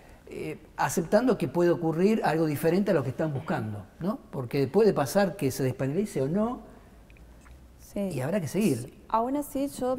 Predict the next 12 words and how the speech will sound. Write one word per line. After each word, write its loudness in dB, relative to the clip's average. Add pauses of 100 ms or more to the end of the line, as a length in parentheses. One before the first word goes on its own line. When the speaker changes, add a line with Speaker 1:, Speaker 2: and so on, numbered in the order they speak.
(120)
Speaker 2:
eh, 0
en -4
relación -2
a -4
esto -6
que -4
vos 0
decías -2
de -4
que -6
fue, 0 (180)
fue 0